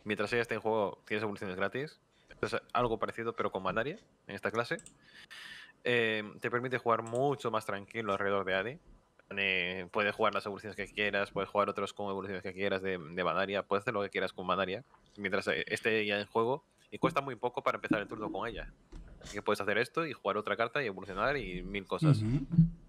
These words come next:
Speaker 1: El hechizo que te proporciona es un hechizo muy barato, coste uno,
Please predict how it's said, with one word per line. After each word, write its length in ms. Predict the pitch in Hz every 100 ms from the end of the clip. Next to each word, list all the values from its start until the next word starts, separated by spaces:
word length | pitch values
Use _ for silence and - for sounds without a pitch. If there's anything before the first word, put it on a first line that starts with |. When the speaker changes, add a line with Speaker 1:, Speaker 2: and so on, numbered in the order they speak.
| -
Speaker 1:
El 60 | 113
hechizo 240 | 143 175
que 60 | 165
te 60 |
proporciona 520 | 135 117 110 120 147 -
es 140 | 107
un 140 | 123 113
hechizo 360 | 131 - 85 - - - - - - _
muy 160 | 160 185
barato, 400 | 107 110 - 208 _ _ _ _ _
coste 160 | - 107
uno, 300 | 107 110 151